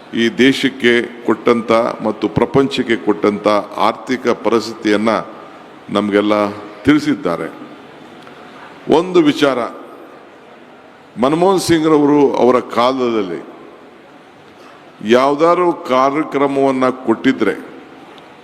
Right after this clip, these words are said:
ಶಾಸನಬದ್ಧವಾದಂಥ ಕಾರ್ಯಕ್ರಮವನ್ನು ಅವರು ಕೊಟ್ಟಿದ್ದಾರೆ.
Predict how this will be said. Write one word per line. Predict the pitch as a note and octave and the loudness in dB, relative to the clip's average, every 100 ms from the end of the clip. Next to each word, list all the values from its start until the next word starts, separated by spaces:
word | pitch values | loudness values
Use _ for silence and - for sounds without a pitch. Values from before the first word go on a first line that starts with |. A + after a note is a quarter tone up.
| - - - - - | -20 -20 -12 -2 0
ಶಾಸನಬದ್ಧವಾದಂಥ | C3+ D3 C#3+ - F3 F3+ D3+ A#2+ C#3 C#3 D#3+ E3+ D#3+ D3+ C#3+ C#3 D#3+ | 2 0 -2 0 0 0 0 0 0 0 0 2 2 2 0 -2 -2
ಕಾರ್ಯಕ್ರಮವನ್ನು | D3+ - C3 C#3+ D#3 - C3 B2+ A#2+ A2 A2 A#2+ | -2 -2 0 0 -2 -4 -2 -2 -2 -2 -2 -2
ಅವರು | B2 | -4
ಕೊಟ್ಟಿದ್ದಾರೆ. | - - F#2 F#2+ F2 D#2 - | -6 -8 -8 -8 -6 -8 -10